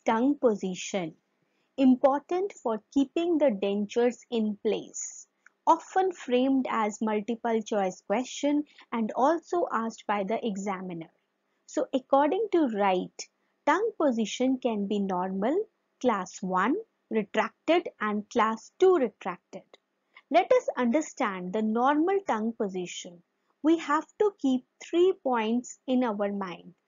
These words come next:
First is the floor of the mouth, second, the lateral border of the tongue, and third is the apex of the tongue. If the tongue fills the floor of the mouth,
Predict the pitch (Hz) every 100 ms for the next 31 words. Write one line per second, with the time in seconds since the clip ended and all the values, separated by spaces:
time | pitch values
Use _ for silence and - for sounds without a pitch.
0 | _ _ - 254 311 - 330 381 381 -
1 | _ 220 220 - 226 214 269 269 294 277
2 | 277 302 330 - _ - - 247 - 339
3 | 415 392 _ - 214 214 180 202 262 294
4 | 302 294 285 302 285 - 302 302 302 320
5 | - _ 233 226 208 - 277 320 349 269
6 | 254 254 _ - 226 247 - 233 226 254
7 | 254 - 208 - 214 202 165 170 _ _
8 | _ _ _ _ _ _ 427 494 - 381
9 | 370 - 240 262 277 - - 233 185 180
10 | - - - _ _ - 226 247 247 _
11 | _ _ _ _ _ _ _ 269 247 233
12 | 233 - 269 254 247 294